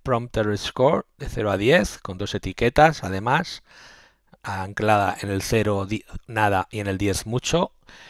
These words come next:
y nuevamente también con la opción de forzar respuesta. Bueno, pues nos situamos en la pregunta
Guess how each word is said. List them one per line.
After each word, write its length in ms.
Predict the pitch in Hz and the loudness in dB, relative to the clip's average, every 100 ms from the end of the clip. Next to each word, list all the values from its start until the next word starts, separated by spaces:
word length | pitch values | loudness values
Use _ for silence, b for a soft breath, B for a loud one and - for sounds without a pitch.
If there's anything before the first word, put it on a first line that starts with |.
| B _ | B _
y 260 | 131 151 156 | -4 -2 0
nuevamente 540 | 117 113 104 107 123 | 2 2 2 0 -2
también 440 | 117 95 98 104 - - 82 - _ _ - | 0 -2 0 -2 -4 -12 -16 -18 _ _ -10
con 280 | 107 95 92 | -8 -6 -4
la 100 | 90 | -4
opción 360 | - 101 104 | -4 -4 -2
de 100 | 98 | 0
forzar 640 | 98 95 87 - 95 95 - - | -2 -2 -6 -4 -2 -4 -8 -16
respuesta. 720 | - - - - - - - _ B B B B B _ | -14 -14 -16 -16 -16 -18 -20 _ B B B B B _
Bueno, 340 | 98 92 147 - | -4 -4 -6 -12
pues 360 | 87 87 - | -12 -8 -10
nos 220 | - - - | -12 -14 -14
situamos 480 | - 98 98 92 | -6 -4 -4 -6
en 80 | 101 | -2
la 80 | 110 | -2
pregunta 680 | 127 139 160 175 165 175 | 2 2 2 2 6 4